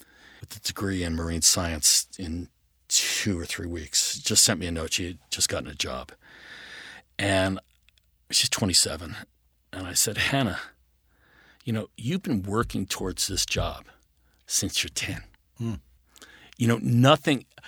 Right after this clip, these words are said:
Speaker 1: you could look at it like a lot of people will. She just got a job running a marine park in the Bahamas. Like, "Wow, Hannah, you're so lucky."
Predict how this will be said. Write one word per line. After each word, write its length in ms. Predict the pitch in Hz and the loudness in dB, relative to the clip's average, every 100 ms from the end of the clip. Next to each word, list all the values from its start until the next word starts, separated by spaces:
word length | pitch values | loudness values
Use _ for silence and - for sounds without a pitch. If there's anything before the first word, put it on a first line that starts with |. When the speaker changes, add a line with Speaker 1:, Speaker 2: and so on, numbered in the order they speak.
| - - | -16 0
Speaker 1:
you 180 | 143 | 2
could 140 | 208 135 | 4 6
look 200 | 131 131 | 6 6
at 220 | 110 104 | 4 4
it 200 | 104 - _ _ _ _ _ _ _ - _ _ - - | -2 -10 _ _ _ _ _ _ _ -20 _ _ -20 -14
like 360 | 95 95 - _ _ | -6 -6 -6 _ _
a 60 | - | -4
lot 220 | 92 95 | 0 0
of 60 | 92 | 0
people 240 | 92 90 | -4 -4
will. 120 | 87 | -2
She 160 | - - | 0 0
just 220 | - - | -2 0
got 160 | 78 - | 0 -2
a 20 | |
job 400 | - 71 85 85 - - | -4 -2 -4 -6 -20 -12
running 240 | 104 107 101 | -2 0 2
a 40 | |
marine 340 | 87 85 92 78 | 0 0 -2 -2
park 320 | - 73 - | -2 -2 -4
in 80 | 69 | -10
the 60 | |
Bahamas. 760 | - - 98 64 - - - - _ _ _ - - - | -6 -2 -2 -2 0 0 -2 -6 _ _ _ -20 -20 -10
Like, 280 | 76 - - - | -10 -10 -18 -2
"Wow, 300 | 107 123 101 | 8 8 8
Hannah, 240 | 87 101 92 | 4 0 0
you're 120 | 110 | 4
so 220 | - 113 | 4 4
lucky." 420 | 98 95 90 - | 2 0 0 -10